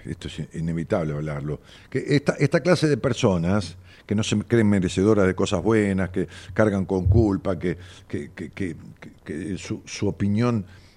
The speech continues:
sienten que no vale como la de otros, etcétera, etcétera, ¿no? Este, fueron personas, este, que no tuvieron una buena construcción de la autoestima, en especial durante su infancia.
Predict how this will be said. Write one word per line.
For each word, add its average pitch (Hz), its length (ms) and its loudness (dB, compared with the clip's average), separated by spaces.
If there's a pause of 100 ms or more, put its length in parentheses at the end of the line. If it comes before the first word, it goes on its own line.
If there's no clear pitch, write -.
sienten 110 500 0
que 98 160 -4
no 101 300 -2
vale 110 260 2
como 98 240 -4
la 92 120 -4
de 101 100 2
otros, 98 360 -2
etcétera, 104 400 -6
etcétera, 82 600 -6
¿no? 113 280 -2 (280)
Este, 90 540 -4 (180)
fueron 131 260 0
personas, 120 560 -2 (380)
este, 90 440 -6
que - 220 -6
no 107 120 -2
tuvieron 98 560 0
una 92 220 -2
buena 90 320 -2
construcción 82 540 -6
de 80 80 -6
la 76 60 -6
autoestima, 78 720 -4 (380)
en 85 100 -6
especial 90 440 -2
durante 80 340 0
su - 100 -6
infancia. - 480 -8